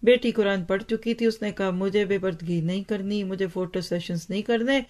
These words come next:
माँ ने कहा, "आराम से करो, मैं तुम्हारे गुनाह भुगतूंगी क़यामत के दिन, मैं अल्लाह को कहूंगी, मैंने कहा था।" ये है वो जुमला जो आज कुछ अच्छे बच्चों को सुनना पड़ता है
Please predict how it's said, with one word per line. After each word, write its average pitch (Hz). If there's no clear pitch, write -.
माँ 190
ने 190
कहा, 185
"आराम 208
से 220
करो, 185
मैं 208
तुम्हारे 208
गुनाह 190
भुगतूंगी 175
क़यामत 175
के 180
दिन, 170
मैं 196
अल्लाह 185
को 180
कहूंगी, 175
मैंने 208
कहा 170
था।" 170
ये 190
है 180
वो 175
जुमला 175
जो 185
आज 190
कुछ 190
अच्छे 180
बच्चों 170
को 175
सुनना 175
पड़ता 170
है 190